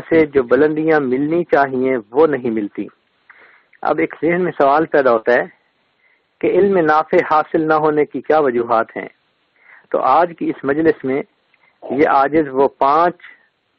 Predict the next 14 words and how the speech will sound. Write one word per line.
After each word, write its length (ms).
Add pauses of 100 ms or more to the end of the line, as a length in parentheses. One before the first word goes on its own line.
(220)
وجوہات 760
بتائے 520
گا 320 (840)
کہ 80
جس 260
کی 120
وجہ 340
سے 160
انسان 560
کو 180 (100)
علم 280
نافع 400
نصیب 480
نہیں 380